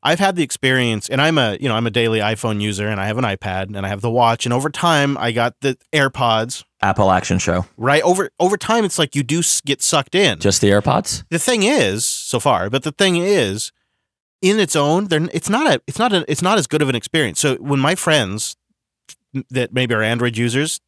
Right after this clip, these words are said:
Speaker 1: get an iPhone or get an iPad, they're very frustrated. They find it very limited.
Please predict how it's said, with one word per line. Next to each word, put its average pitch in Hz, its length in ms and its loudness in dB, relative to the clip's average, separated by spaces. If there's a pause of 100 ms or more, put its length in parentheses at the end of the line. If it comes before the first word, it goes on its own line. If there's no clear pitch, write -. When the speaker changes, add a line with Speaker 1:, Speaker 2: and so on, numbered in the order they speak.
Speaker 1:
get 131 160 0
an 127 80 -2
iPhone 131 480 -2 (200)
or 127 200 2
get 120 160 -4
an 95 60 -6
iPad, 117 440 -4 (560)
they're 160 140 0
very 208 240 2
frustrated. 107 500 -2
They 113 80 -2
find 131 180 0
it 117 60 -2
very 127 240 0
limited. 117 480 -2